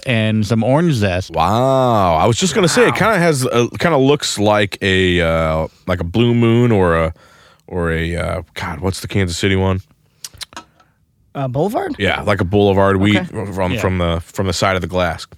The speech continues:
Speaker 1: Yeah, the fruit, um,
Speaker 2: Wow.
Speaker 1: when you, uh, clarify the beer,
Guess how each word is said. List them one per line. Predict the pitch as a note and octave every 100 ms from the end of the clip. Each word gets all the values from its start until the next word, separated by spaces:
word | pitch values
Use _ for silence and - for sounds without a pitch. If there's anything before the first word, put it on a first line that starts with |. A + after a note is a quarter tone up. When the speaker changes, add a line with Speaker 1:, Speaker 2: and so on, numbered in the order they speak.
| _ _
Speaker 1:
Yeah, | C#3 B2+
the | A#2+ A#2
fruit, | G2+ F#3 G3+ - _ _ -
um, | A2+ G#2+ G2+ G2 F#2 - _ - - _ _ _ _ _ _ _ -
Speaker 2:
Wow. | - - - _ _
Speaker 1:
when | - C3
you, | B2 A#2 A2+
uh, | A2 G#2+ G2+
clarify | - D3 C#3 C#3
the | A#2
beer, | B2+ C3 A2+ G2+